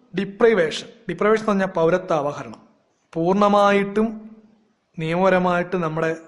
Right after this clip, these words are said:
പൗരത്വം ഛേദിച്ച് കളയുകയാണ്. ഏതെങ്കിലും തട്ടിപ്പ് വഴികൾ കൂടെ നമ്മുടെ പൗരത്വം നേടിയെടുക്കുക,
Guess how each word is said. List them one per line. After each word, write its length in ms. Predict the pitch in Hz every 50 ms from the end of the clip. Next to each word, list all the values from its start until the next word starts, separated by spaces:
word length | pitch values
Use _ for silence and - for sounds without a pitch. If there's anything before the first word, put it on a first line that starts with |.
| - -
പൗരത്വം 500 | - 151 156 160 175 180 175 175 180 175 180 - - - _ _ _ _ _ _ _ _ _ _ _ _ _ _ _ _ _ _ -
ഛേദിച്ച് 420 | - - 170 170 185 185 180 - 190
കളയുകയാണ്. 440 | 160 139 135 135 127 117 107 95 - _ _ _ _ _ _ _ _ _ _ _ _ _ _ _ _ _ _ _ _ _ _ _ _ _ _ _ _ -
ഏതെങ്കിലും 480 | 151 175 185 202 208 202 202 208 208 202 202 - - - - _ _ _ _ _ _ - -
തട്ടിപ്പ് 380 | 170 175 - - 247 - - 247
വഴികൾ 240 | 226 220 214 208
കൂടെ 220 | 202 202 202 196 202
നമ്മുടെ 300 | 190 175 170 180 185 185 170 151 - - - -
പൗരത്വം 440 | 151 147 151 165 185 196 196 202 180
നേടിയെടുക്കുക, 640 | 165 151 156 165 180 165 143 139 - 135 131 131 123